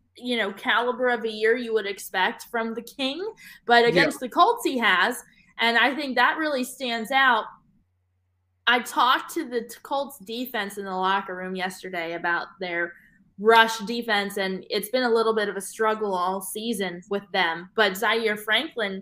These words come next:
Speaker 1: linebacker Zaire Franklin, got offended when I asked him,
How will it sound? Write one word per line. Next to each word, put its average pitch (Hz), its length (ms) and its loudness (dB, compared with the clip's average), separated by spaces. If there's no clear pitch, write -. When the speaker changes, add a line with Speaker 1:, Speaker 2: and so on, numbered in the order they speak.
Speaker 1:
linebacker 214 420 0
Zaire 202 360 0
Franklin, 220 400 -4
got 185 140 2
offended 196 440 -4
when 170 140 -6
I 175 80 -6
asked 240 240 -4
him, 175 280 -8